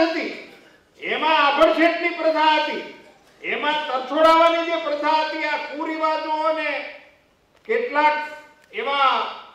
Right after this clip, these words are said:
અંધશ્રદ્ધાને વહેમને કારણે આપણા સમાજમાં, હિન્દુ સમાજમાં પેઠેલા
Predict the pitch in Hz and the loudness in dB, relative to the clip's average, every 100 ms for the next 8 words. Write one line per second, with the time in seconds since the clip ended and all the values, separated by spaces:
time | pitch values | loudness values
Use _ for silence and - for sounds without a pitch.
0 | _ 208 269 302 294 269 277 294 294 254 | _ -10 -8 -6 -4 -4 -2 -2 -2 -2
1 | 233 277 294 302 294 262 262 277 302 262 | -2 -2 -4 -6 -6 -4 -6 -4 -6 -6
2 | 247 285 320 320 285 302 302 302 302 294 | -6 -4 -4 -4 -4 -6 -8 -8 -8 -6
3 | 233 240 311 302 285 294 294 294 294 294 | -6 -8 -10 -10 -8 -6 -8 -8 -10 -6
4 | 262 254 262 269 277 | -6 -4 -6 -4 -6